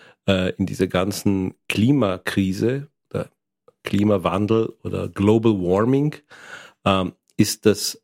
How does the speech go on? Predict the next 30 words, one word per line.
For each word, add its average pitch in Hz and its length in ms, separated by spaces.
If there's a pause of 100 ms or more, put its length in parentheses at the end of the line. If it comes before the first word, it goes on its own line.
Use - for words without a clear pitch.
Menschen 123 880 (1400)
überfordert 123 760
werden, 107 260
wenn 107 140
wir 107 100
ihnen 107 300
immer 113 320
sagen, 110 600
was 101 280
alles 104 360
schlecht - 600 (440)
ist, - 520 (220)
statt - 480
eine 104 220
Vision 101 500
zu 123 160
geben, 110 260
die 101 80
eine 98 160
positive 120 800
Vision 101 380
ist, 113 160
an 101 120
der 101 180
es 98 60
sich 101 180
lohnt, 107 260
gemeinsam 92 480
zu 85 140
arbeiten. - 600